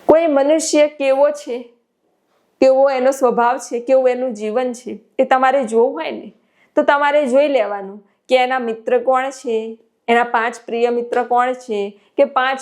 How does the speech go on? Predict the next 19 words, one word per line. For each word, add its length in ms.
પ્રિય 220
કુટુંબીજન 760
કોણ 340
છે, 340
કે 60
પાંચ 360
પ્રિય 200
પડોશી 560
કોણ 320
છે, 380
કોણ 220
એના 220
પાંચ 300
પ્રિય 260
વ્યક્તિઓ 540
છે, 300
એ 80
જોઈ 240
લેવાનું. 480